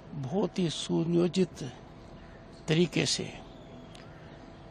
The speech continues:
परिसर का सर्वश्रेष्ठ स्थान निश्चित किया गया है और ये ऐसा स्थान है जो हर भारतीय के लिए तीर्थ स्थल से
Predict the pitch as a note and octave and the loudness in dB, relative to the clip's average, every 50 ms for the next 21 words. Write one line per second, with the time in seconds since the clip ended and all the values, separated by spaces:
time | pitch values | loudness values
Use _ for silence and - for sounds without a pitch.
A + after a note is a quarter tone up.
0 | - - - - - - - F#3 G#3 G3 - - - F#3+ D#3 - - - - - | -16 -16 -16 -16 -6 2 4 8 8 8 8 6 6 4 4 4 4 2 2 2
1 | - - F#3 F3 F3+ F#3 D#3 C3+ - - G#3 G#3 E3+ - F3 D#3+ - - - C3+ | 2 2 2 4 6 6 6 6 4 6 6 6 6 4 2 -2 -2 -2 -4 -2
2 | C#3+ C#3 C3 B2 - - - - - - - - - - - - - - - - | -2 -2 -4 -6 -10 -12 -14 -14 -14 -14 -14 -14 -14 -16 -16 -16 -16 -16 -16 -16
3 | - - - - - - - - - - G#3 D3+ - - - C#3+ - - - F3 | -16 -16 -16 -14 -14 -14 -14 -8 -2 2 2 2 4 4 2 2 0 0 0 0
4 | C#3+ B2+ B2 A#2 G#2 G#2+ - - - - - - - - - - - - - - | 0 2 0 0 -2 -2 -2 -6 -8 -8 -10 -12 -12 -12 -12 -12 -14 -12 -12 -12
5 | - - - - - - - - - - - - - - - - - - - - | -12 -12 -12 -12 -14 -14 -12 -12 -12 -12 -14 -14 -14 -14 -14 -14 -14 -14 -14 -14
6 | - - - - - - E3+ E3+ F3+ F3+ F3 - - F#3+ G3+ G#3+ - - A3+ A3 | -14 -14 -12 -6 0 4 6 10 10 10 10 10 10 8 10 10 10 10 10 10
7 | G3 F3+ D#3 - - - - E3 E3+ D3+ C#3 D#3 E3+ F3+ E3 - - - - - | 10 10 8 4 2 4 6 8 8 8 8 8 6 4 4 0 -6 -12 -12 -12
8 | - - - - - - - - - - - - - - - - - - - - | -12 -12 -12 -12 -12 -12 -12 -12 -12 -12 -12 -12 -12 -12 -12 -12 -12 -14 -10 -2
9 | - D#3 E3+ - - - E3 F3+ G3 D#3+ C3 - - - E3 E3 - - - - | 2 4 4 4 8 8 10 10 8 6 4 4 6 6 6 6 4 2 4 4
10 | - - - E3 D3 D3 D3+ D3+ C3+ C3 - - - - - - - - - - | 4 4 2 2 2 2 2 0 0 -4 -6 -8 -12 -14 -14 -14 -14 -12 -12 -12
11 | - - - - - - - - - - - - A#3+ G#3 - - F3 D#3+ - - | -12 -12 -12 -12 -12 -12 -12 -12 -10 4 10 12 12 12 12 10 8 8 8 8
12 | F3+ D3 - - F3 | 8 8 8 6 4